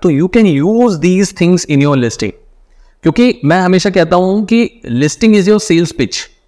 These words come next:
आप वहाँ पे, जब हम किसी शॉप पे जाते हैं, तो हम सेल्समैन से बात करते हैं, उनसे सवाल पूछते हैं। लेकिन Amazon लिस्टिंग्स के केस में या ई-कॉमर्स के केस में आपसे कोई सवाल नहीं पूछता, वो वहाँ पे इन्फॉर्मेशन देखता है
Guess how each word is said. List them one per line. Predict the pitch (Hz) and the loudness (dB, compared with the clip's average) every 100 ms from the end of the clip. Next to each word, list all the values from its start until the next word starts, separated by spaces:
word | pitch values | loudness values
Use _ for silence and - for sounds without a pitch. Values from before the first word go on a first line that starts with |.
| _ | _
आप | 123 147 | -2 0
वहाँ | 180 160 170 | 0 0 -2
पे, | - 180 | 2 2
जब | 165 | 2
हम | 165 | 2
किसी | 175 160 190 | 0 0 -2
शॉप | 143 127 - | -2 -2 0
पे | |
जाते | 160 123 110 | 0 0 -2
हैं, | 123 127 - _ _ _ | -4 -4 -8 _ _ _
तो | 147 | -2
हम | 143 180 214 | 0 0 -2
सेल्समैन | - 151 156 160 | 0 0 0 0
से | 156 | 0
बात | 185 117 127 | 0 0 -2
करते | - 110 117 | -4 -4 -2
हैं, | |
उनसे | 120 | -2
सवाल | 170 135 127 131 | -2 -2 0 -2
पूछते | 117 101 - | -4 -8 -8
हैं। | 98 | -6
लेकिन | 107 123 180 175 | -4 -2 -2 -2
Amazon | 131 139 165 185 | 0 0 0 2
लिस्टिंग्स | 170 - 156 - | 2 0 -2 -2
के | 147 | -2
केस | 139 135 | -2 -2
में | 139 | -2
या | 135 143 | -2 -2
ई-कॉमर्स | 147 156 156 147 139 | -2 -2 -2 -2 -4
के | - | -4
केस | 123 123 120 - | -4 -4 -4 -4
में | 185 _ _ _ | -8 _ _ _
आपसे | 120 131 202 | -6 -2 0
कोई | 226 | 0
सवाल | - 143 143 | 0 0 0
नहीं | 180 190 | 2 2
पूछता, | 160 113 - 107 - _ _ _ | 0 -4 -8 -14 -14 _ _ _
वो | 151 | -2
वहाँ | 185 170 175 | 2 0 2
पे | |
इन्फॉर्मेशन | 202 170 185 180 175 185 | 2 2 0 0 0 0
देखता | 156 - - | 0 -2 -6
है | 92 | -8